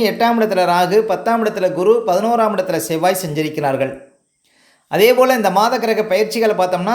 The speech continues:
செப்டம்பர் பதினேழாம் தேதி சூரிய பகவான் ராசிக்கு இரண்டாம் இடத்திலே அமர இருக்கிறார். செப்டம்பர் பத்தொன்பதாம் தேதி புதன் பகவான் இரண்டாம் இடத்துல ஆட்சி உச்ச நிலையில் அமர இருக்கிறார். செப்டம்பர் பத்தொன்பதாம் தேதி பாருங்க, சுக்கிர ராசிக்கு மூன்றாம் இடத்துல ஆட்சி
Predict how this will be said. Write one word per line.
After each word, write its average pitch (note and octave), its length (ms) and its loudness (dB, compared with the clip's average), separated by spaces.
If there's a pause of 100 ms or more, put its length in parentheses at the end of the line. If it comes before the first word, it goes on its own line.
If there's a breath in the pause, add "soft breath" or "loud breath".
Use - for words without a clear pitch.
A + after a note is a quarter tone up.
(120)
செப்டம்பர் A3+ 480 0
பதினேழாம் G#3+ 480 2
தேதி F#3 200 0 (120)
சூரிய A3 320 2
பகவான் F#3+ 380 2
ராசிக்கு F#3 440 -2
இரண்டாம் G3 320 0
இடத்திலே E3+ 300 -2
அமர E3+ 180 0 (100)
இருக்கிறார். E3+ 420 2 (200)
செப்டம்பர் A#3 480 0
பத்தொன்பதாம் G#3 480 0
தேதி F#3 180 -2 (120)
புதன் G#3+ 220 -2
பகவான் F#3+ 360 2
இரண்டாம் F#3 380 -2
இடத்துல F3+ 260 0 (140)
ஆட்சி F#3 320 -2
உச்ச F3+ 220 -2
நிலையில் E3+ 260 0
அமர E3 260 0
இருக்கிறார். E3 420 2 (800 soft breath)
செப்டம்பர் B3+ 560 0
பத்தொன்பதாம் A#3 560 2
தேதி F3+ 240 2 (360)
பாருங்க, G3+ 280 0 (100)
சுக்கிர A#3 220 0 (140)
ராசிக்கு G#3+ 420 0
மூன்றாம் G#3+ 320 2
இடத்துல F#3+ 240 2 (100)
ஆட்சி F#3+ 220 -2